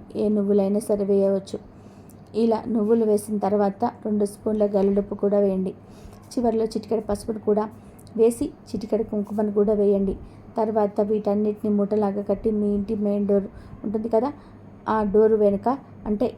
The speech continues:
ఇంటి లోపల కట్టండి. ఇలా కట్టడం వల్ల మీ ఇంట్లో ఉన్న చెడు, దరిద్రాలు అన్నీ పోతాయి. ఒకే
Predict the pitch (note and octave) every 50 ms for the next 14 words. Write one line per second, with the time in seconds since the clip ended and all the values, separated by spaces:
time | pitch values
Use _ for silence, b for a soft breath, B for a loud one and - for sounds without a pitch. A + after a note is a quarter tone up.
0 | - A#3 A3+ G#3+ A#3+ A3 G#3+ G#3 G#3 G#3 G#3 G#3 A3+ A#3 A3+ G3 - - G3+ G3
1 | G#3 - B B B B B - - A#3+ A3 G#3+ A3 A3 G#3 G#3 - - A3 A3
2 | G#3+ G#3 G#3+ G#3+ G#3+ G#3+ G#3+ A3 A3 G#3+ G3+ G3+ A3+ A3 G#3+ G#3 G3+ G3+ G3+ G3+
3 | - - A3 G#3 G3+ G#3 G#3 - - - F#3+ G3+ G3 G3+ F#3+ G3+ G#3 G#3 G3+ G#3
4 | G3+ G3 - - - - G#3+ G#3+ A3 A3 G#3+ G#3 G3 F#3+ - F#3+ G3 F#3+ - -
5 | B B B B B - - - - - - - - - - - - - G#3+ A3
6 | - B3+